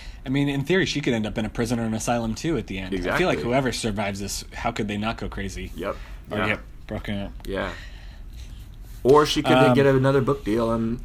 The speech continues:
Speaker 2: you know, <clears throat> get her daughter back and make millions of dollars.
Speaker 1: That's true. Man. Uh, so let's talk about the, some, you had talked about maybe some people we saw or people we know.
Speaker 2: Yes.
Speaker 1: So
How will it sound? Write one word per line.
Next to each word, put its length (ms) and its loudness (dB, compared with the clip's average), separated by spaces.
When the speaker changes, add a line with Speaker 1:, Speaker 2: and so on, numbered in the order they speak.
Speaker 2:
you 100 -2
know, 240 -2
<clears throat> 280 2
get 120 2
her 80 4
daughter 200 4
back 220 0
and 100 -6
make 280 -4
millions 340 -4
of 60 -8
dollars. 460 -4
Speaker 1:
That's 220 -4
true. 280 -2
Man. 280 -4
Uh, 280 2
so 140 0
let's 240 2
talk 240 2
about 260 4
the, 80 -2
some, 440 0
you 240 2
had 300 -2
talked 200 2
about 240 -2
maybe 260 -2
some 180 -2
people 200 -2
we 120 -4
saw 260 0
or 60 -2
people 220 -4
we 140 -4
know. 380 -6
Speaker 2:
Yes. 300 4
Speaker 1:
So 460 6